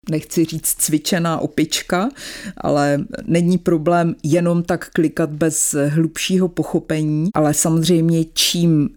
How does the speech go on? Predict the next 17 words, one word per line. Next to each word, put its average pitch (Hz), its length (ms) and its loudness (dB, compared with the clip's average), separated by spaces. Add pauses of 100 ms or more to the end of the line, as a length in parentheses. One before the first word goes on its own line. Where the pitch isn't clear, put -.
víc 175 380 0
do 160 140 2
toho 170 260 2
chcete 165 460 0
proniknout, 165 800 2
čím 147 220 0
víc 160 220 -4
chcete - 520 0
pochopit, 165 680 0
o 156 60 -4
co - 200 0
v - 100 -6
té 160 220 0
hře 160 300 2
jde, 147 500 2 (540)
eh, 139 200 2 (120)
tak 156 160 0